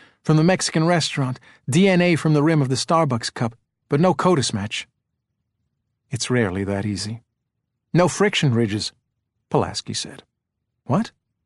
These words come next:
He wore gloves in the Starbucks?" "Looks like he used the napkin to hold the cup. The tech at C S U used vacuum and anhydrin,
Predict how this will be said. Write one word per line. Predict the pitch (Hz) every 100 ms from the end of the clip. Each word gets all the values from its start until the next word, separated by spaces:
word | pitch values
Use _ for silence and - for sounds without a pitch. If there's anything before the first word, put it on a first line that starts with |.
| _ _ _ _ _ _ -
He | 156
wore | 160
gloves | 113 117 101 143 190 -
in |
the | 98
Starbucks?" | - - 82 139 233 - - _ _ _ _ _ _
"Looks | 185 -
like | 180 -
he | 170
used | 170 139
the |
napkin | 151 170 170 - 117
to |
hold | 117 143
the | 131
cup. | 123 156 135 - _ _ _ _ _
The | -
tech | 220 214 170
at |
C | - 196
S | 170 -
U | 196
used | 160 147 117
vacuum | 175 180 - 151
and | 139
anhydrin, | 135 123 180 185 - 120